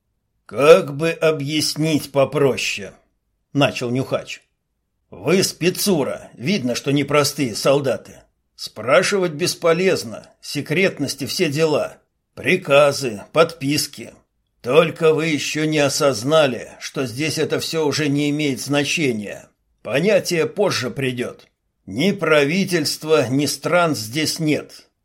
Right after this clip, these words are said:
Служу Отечеству не актуально. Тут сам себе служишь. Сам за себя,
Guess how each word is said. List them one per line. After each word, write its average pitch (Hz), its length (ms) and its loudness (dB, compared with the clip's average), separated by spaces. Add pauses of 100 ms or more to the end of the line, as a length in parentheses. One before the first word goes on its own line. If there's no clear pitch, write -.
(160)
Служу 135 640 0
Отечеству 135 920 0 (120)
не 113 200 -4
актуально. 139 840 0 (460)
Тут 175 340 2
сам 160 320 0
себе 165 440 -2
служишь. 135 760 -6 (220)
Сам 143 380 -2
за 135 160 -4
себя, 135 680 0